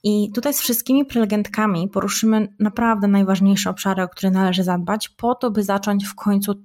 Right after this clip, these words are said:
spokojniej zarabiać, mm, na własnych zasadach, ale w-, z uwzględnieniem właśnie tych sześciu czynników, które według mnie są kluczowe.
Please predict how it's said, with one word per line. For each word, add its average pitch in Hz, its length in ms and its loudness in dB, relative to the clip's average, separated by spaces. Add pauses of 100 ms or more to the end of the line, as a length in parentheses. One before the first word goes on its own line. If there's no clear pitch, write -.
(340)
spokojniej 214 800 -2
zarabiać, 196 640 -2 (640)
mm, 202 420 2
na 208 140 2
własnych 226 400 0
zasadach, 202 640 -2
ale 202 240 0
w-, 185 200 -8
z 190 60 -4
uwzględnieniem 202 600 2
właśnie 202 240 0
tych 196 180 -6
sześciu 202 360 -6
czynników, 196 600 0
które - 260 -6
według 220 560 -2
mnie 196 340 0
są 180 380 -6 (120)
kluczowe. 196 640 -2